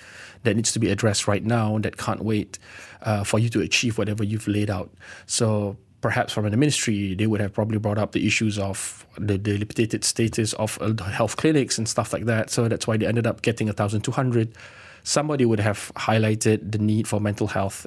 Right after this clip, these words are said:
and that's why I think the Prime Minister announced that there'll be a new Institute of Mental Health that's to be built. So, uh, these things,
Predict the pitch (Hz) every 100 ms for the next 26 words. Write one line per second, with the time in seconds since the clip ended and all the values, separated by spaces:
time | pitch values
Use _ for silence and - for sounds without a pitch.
0 | - 104 101 98 - 107 101 101 107 104
1 | 107 104 107 - 98 95 95 - - -
2 | - - - 98 98 95 107 98 98 101
3 | 95 - 117 104 98 104 113 113 101 -
4 | - - 87 92 113 107 - - - -
5 | - 139 131 127 - - - - - -
6 | 170 139 185 - - 147 113 117 -